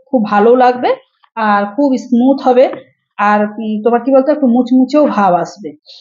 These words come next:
আর যত একটু টান টান করে মাখবে, বড়া ভেঙে যাবে না,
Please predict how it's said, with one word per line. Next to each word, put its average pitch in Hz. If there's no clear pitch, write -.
আর 202
যত 214
একটু 285
টান 247
টান 277
করে 277
মাখবে, 254
বড়া 240
ভেঙে 220
যাবে 226
না, 226